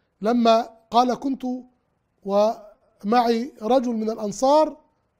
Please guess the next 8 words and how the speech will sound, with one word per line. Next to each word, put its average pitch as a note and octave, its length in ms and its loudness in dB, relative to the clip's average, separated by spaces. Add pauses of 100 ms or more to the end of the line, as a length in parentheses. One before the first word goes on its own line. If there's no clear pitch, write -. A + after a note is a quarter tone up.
(720)
في A#3 460 -4 (1700)
حرب D#4 460 2
وتبع B3+ 760 2 (340)
رجلا، E4+ 680 6 (380)
فلما E4 440 6
رأى E4+ 140 6
السيف F4 680 2 (1120)
أسلم، C4 460 2